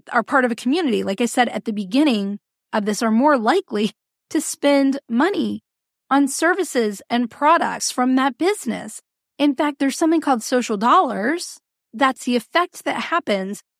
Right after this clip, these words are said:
when members of a community purchase from the business because they see other members of the community. It's kind of like a play on social proof.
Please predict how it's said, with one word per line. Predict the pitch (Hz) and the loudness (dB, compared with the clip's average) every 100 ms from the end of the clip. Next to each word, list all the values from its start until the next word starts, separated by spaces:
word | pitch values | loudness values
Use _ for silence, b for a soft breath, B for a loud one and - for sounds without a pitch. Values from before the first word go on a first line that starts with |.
| _ | _
when | 233 240 240 | -2 2 4
members | 269 285 359 | 4 4 2
of | 349 | 0
a | 311 | -6
community | - 262 269 311 220 196 220 - _ _ _ _ _ | -4 0 2 2 0 -4 -10 -16 _ _ _ _ _
purchase | - 381 415 233 226 - | 2 2 2 0 -2 -2
from | - 254 254 | -2 0 0
the | 233 | 0
business | 311 339 233 190 202 - _ - | 2 0 -2 -4 -8 -14 _ -6
because | - 330 | 0 2
they | 311 | 2
see | 285 277 240 - | 2 0 -2 0
other | 302 359 339 | 2 4 4
members | 269 247 247 233 | 4 4 2 0
of | 220 | -2
the | 190 | -4
community. | 214 226 190 156 180 - | -4 -4 -4 -6 -8 -10
It's | 190 | -10
kind | - 294 | 2 4
of | 285 | 4
like | 277 | 2
a | 262 | 0
play | 226 262 247 | -2 0 2
on | 226 | 0
social | 226 220 208 | 0 -2 -2
proof. | - 240 330 - | -2 0 0 -2